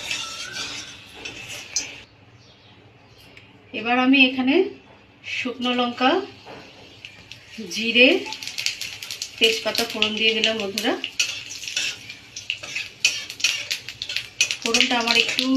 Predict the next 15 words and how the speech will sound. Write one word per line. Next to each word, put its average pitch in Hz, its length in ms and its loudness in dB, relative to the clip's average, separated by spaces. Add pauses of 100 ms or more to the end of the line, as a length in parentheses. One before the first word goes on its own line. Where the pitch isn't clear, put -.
(280)
হালকা 220 380 4
ভাজা 208 280 0
ভাজা 226 320 2
যখন 226 300 2
হয়ে 214 220 2
যাবে, 226 180 4 (2000)
তখন 208 200 0 (100)
আমি 240 120 6 (100)
পেঁয়াজ 214 260 6
কুচিটা 233 360 0
দিয়ে 214 180 2
দিব। 226 120 2 (340)
আমার 214 180 -4 (120)
ভাজা - 260 0
ভাজা 208 160 -2